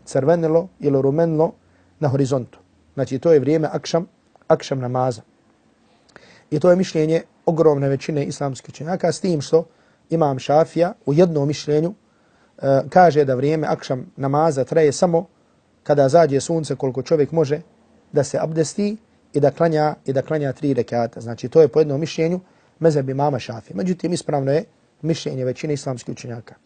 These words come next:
Jacija namaz nastupa kada nesta-, kada nestane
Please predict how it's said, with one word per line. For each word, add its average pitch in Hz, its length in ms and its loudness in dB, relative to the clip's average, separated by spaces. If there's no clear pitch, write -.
Jacija 165 420 4
namaz 165 580 0
nastupa 147 560 0
kada 131 300 -2
nesta-, 165 320 -2
kada 131 260 -4
nestane 135 500 -4